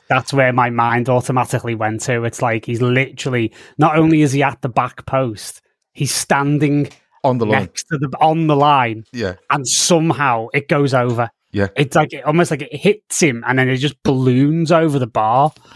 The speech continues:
Speaker 1: It's so bizarre. Like, it's such a bizarre miss.
Speaker 2: It was a bad one. Chris is back in again. Um, he must have been looking these up.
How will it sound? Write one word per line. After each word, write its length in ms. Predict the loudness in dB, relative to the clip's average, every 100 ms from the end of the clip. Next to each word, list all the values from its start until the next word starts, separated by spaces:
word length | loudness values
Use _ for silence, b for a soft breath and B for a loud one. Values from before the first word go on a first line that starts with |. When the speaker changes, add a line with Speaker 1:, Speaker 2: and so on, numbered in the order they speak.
| B B B B
Speaker 1:
It's 180 | -6 -2
so 360 | 0 2 2
bizarre. 580 | 0 0 0 0 0 -4
Like, 240 | -2 -4 -6
it's 120 | -8
such 260 | -6 -6
a 40 | -8
bizarre 340 | -8 -6 -6
miss. 420 | -6 -10 -12 -16 -20 _ _
Speaker 2:
It 60 | -4
was 100 | -4
a 60 |
bad 200 | 0 0
one. 180 | 0 -2
Chris 360 | -4 -2 -2 -2
is 60 |
back 260 | -2 -2 0
in 120 | -2
again. 460 | 0 2 2 0 -4
Um, 380 | -6 -2 0 -2
he 100 | -4
must 180 | -6 -4
have 80 | -4
been 60 |
looking 220 | -4 -4 -4
these 240 | -4 -6
up. 120 | -8